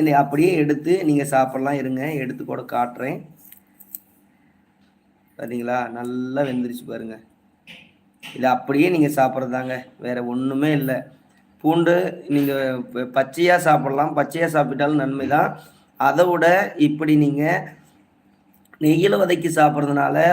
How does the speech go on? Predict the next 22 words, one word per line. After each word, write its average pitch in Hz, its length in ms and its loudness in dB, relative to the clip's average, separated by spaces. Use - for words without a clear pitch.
உங்களுடைய 143 500 0
நரம்புகள் 170 600 0
சம்பந்தப்பட்ட 151 560 -2
பிரச்சனைகள் 139 720 -4
முழுமையா 156 720 0
நூறு 202 420 2
பர்சன்ட் 180 520 -2
சரியாயிடும். 143 760 2
ஹண்ட்ரட் 156 520 -2
பர்சன்ட் 156 400 -2
இது 131 280 0
அனுபவபூர்வமான 156 1120 0
உண்மைங்க. 139 400 -4
நான் 131 200 -4
டெய்லி 147 340 2
சாப்பிடக்கூடிய 139 680 0
ஒன்று 127 240 -6
தான், 151 220 -4
கண்டிப்பா 143 540 -2
எடுத்துக்காங்க. 131 640 -2
மேலும் 185 420 2
இது 170 200 2